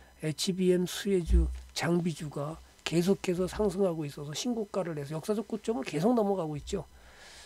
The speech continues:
자, 어디까지 갈 거냐? 뭐, 정답은 정확히, 예, 알 수는 없지만 우리가 볼 때, 어, 피비알이 지금 십오 배니까,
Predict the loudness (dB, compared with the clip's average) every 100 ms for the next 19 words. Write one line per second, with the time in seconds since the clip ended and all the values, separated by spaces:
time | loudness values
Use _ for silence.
0 | -16 -6 0 4 4 6 4 4 -2 -4
1 | -4 -2 -6 -8 -8 2 6 8 8 6
2 | 2 2 0 0 -2 -2 -6 -20 -20 -18
3 | -4 0 4 6 6 4 4 4 0 0
4 | 0 -2 -6 _ -4 0 4 4 4 -2
5 | 2 0 0 -14 _ -2 0 2 2 4
6 | 4 4 0 0 0 0 2 2 2 -2
7 | -4 -6